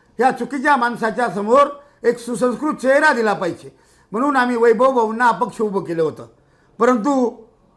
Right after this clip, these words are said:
हम निकले थे अकेले, जनता साथ आई और कारवा बन गया. भाऊ अपक्ष म्हणून उभे केले होते. थोड्या दिवसामध्ये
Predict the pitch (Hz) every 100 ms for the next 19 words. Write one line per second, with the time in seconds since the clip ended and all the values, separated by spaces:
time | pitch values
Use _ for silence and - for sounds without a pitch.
0 | _ - 254 240 233 196 269 247 262 240
1 | 262 262 254 240 - _ _ _ _ _
2 | - _ _ _ _ 170 240 262 277 269
3 | - 247 269 262 240 233 214 - _ -
4 | 202 220 214 - 233 247 262 220 208 185
5 | 156 - _ _ _ _ _ _ _ _
6 | _ _ 214 269 269 294 - 294 285 277
7 | 269 254 240 220 196 156 - _ _ _
8 | _ _ _ _ _ - 240 285 285 269
9 | 254 247 247 277